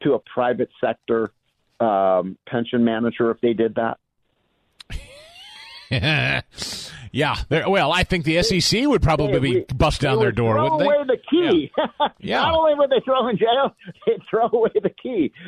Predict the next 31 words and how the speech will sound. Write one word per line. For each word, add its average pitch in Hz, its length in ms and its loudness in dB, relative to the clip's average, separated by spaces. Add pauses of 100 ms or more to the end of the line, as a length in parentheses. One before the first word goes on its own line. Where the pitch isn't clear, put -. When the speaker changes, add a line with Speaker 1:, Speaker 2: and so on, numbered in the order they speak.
(160)
Speaker 1:
I 170 120 -2
mean, 190 280 0
so 180 240 0 (200)
what, 160 300 -2
what 170 180 -2
Congress 220 440 2
has 147 120 -4
been 147 200 -2
doing 139 500 2 (300)
would 147 320 -2
be, 127 380 2 (480)
you 139 120 2
know, 101 200 0 (100)
absolutely 143 960 0
illegal. 117 640 2 (100)
In 120 220 0
the, 104 160 -2
you 143 140 0
can't - 340 -2
raid 110 260 0
a - 40 0
pension. 107 320 -4
You 240 80 2
can't - 200 -2
use 165 200 2
pension 135 400 -2
funds 113 340 0 (840)
for 135 280 2
other 117 180 0
<laughs> - 140 -12
purposes, - 560 -4